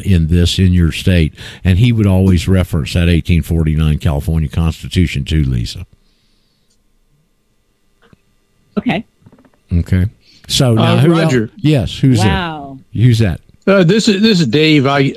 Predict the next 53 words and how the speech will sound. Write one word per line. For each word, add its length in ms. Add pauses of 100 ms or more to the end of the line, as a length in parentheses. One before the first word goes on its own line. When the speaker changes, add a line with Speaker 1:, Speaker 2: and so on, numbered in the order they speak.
(100)
Speaker 3:
I 100
found 340
Speaker 1:
Oh. 40
Speaker 3:
the 40
right 220
button. 340
Speaker 1:
Okay. 460
Speaker 3:
Sorry. 240
Speaker 1:
All 180
right. 280
Good. 360
Well, 100
you 100
sound 260
a 20
lot 200
better. 340 (1400)
Speaker 3:
Yeah, 480
<laughs> 0
you 300
actually 340
can 100
hear 140
me. 120 (340)
Um, 440 (400)
I, 460
yeah, 260
I 100
was 180
just, 320
just 240
wondering 340
if 100
there 120
were 80
some 160
other, 340 (160)
other 220
folks 260
who 80
could 120
verify 500
that 160
they, 280
um, 220 (560)
uh, 240
that 160
they 100
were 140
successful 580
with 120
this. 360
Uh, 40